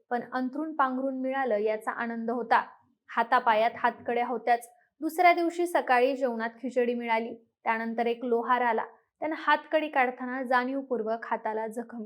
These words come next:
केली. पायातल्या बेड्या काढताना तीन वेळा मुद्दाम हातोडा मारला.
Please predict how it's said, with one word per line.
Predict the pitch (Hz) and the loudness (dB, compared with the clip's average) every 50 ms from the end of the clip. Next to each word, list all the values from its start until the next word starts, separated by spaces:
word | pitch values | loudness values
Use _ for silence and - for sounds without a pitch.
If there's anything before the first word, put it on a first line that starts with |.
| 214 | -4
केली. | 220 220 214 214 202 - - _ _ _ _ - | -4 -4 -4 -4 -8 -12 -14 _ _ _ _ 2
पायातल्या | 240 220 226 226 226 233 233 254 247 240 | 4 4 4 6 4 2 2 0 -2 0
बेड्या | 233 254 247 254 269 254 | 2 2 2 2 2 0
काढताना | 277 262 233 220 226 247 240 226 240 254 | 0 0 0 0 -4 -6 -6 -6 -6 -6
तीन | 262 - 294 294 285 277 | -6 -8 -10 -8 -6 -6
वेळा | 254 226 226 233 240 | -4 -2 -2 -2 -4
मुद्दाम | 254 254 269 247 226 220 240 226 240 247 | -4 -6 -6 -6 -6 -6 -6 -6 -6 -8
हातोडा | - - 240 - 240 226 226 233 226 | -6 -8 -6 -4 -2 -2 0 0 0
मारला. | 226 220 220 220 233 233 226 | 0 -2 -2 0 2 0 0